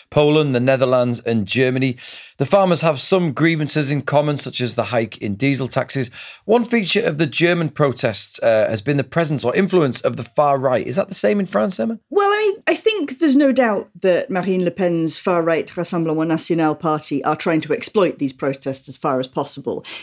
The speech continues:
Speaker 2: especially those anti-E U criticisms ahead of the European elections in June. But the protests themselves, they come from farmers' unions. They don't have overt political involvement. There is one farming union, a small one, called Coordination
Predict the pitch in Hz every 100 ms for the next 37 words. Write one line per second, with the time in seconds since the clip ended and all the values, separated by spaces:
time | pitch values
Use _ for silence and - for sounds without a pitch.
0 | - 196 - 185 175 - 156 139 131 147
1 | 151 147 151 147 151 151 151 156 143 151
2 | - 131 147 135 135 135 135 131 - -
3 | 123 156 143 139 - 147 135 135 147 139
4 | 135 - - 127 131 - 139 131 160 131
5 | 123 - - 180 233 247 320 285 262 240
6 | 226 - 233 185 160 202 190 208 180 175
7 | 160 180 160 135 143 135 95 127 160 156
8 | 170 151 160 139 - 165 165 147 - -
9 | 156 143 - 151 143 156 156 139 - 123
10 | - - - - - - - 208 214 233
11 | 190 220 233 247 262 262 - 220 214 208
12 | 214 220 240 190 - 214 202 196 214 240
13 | 202 175 175 185 180 185 185 - 214